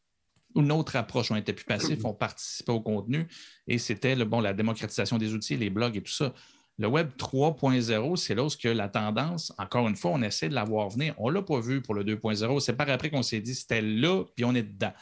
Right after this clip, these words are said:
Ça va être la même chose avec le Web trois point zéro. Je pense pas qu'on peut vraiment le savoir.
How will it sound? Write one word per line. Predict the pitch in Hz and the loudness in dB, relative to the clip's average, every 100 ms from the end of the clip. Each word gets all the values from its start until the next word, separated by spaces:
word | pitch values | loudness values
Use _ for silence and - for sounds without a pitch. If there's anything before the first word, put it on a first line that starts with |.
| - - _ | -20 -20 _
Ça | - 113 | -2 0
va | 139 | 2
être | |
la | 139 127 | 2 2
même | 139 | 2
chose | 120 156 165 | 2 0 2
avec | 110 104 110 | 0 0 0
le | |
Web | 107 131 | 2 2
trois | 127 110 | 0 0
point | 110 110 | 0 0
zéro. | 107 135 180 - | 0 0 -4 -12
Je | - | -4
pense | - 139 123 | 0 0 0
pas | 170 | -2
qu'on | 165 113 | -2 -2
peut | 120 | 0
vraiment | 107 107 123 | 0 2 2
le | |
savoir. | 123 104 110 147 | 0 -2 0 0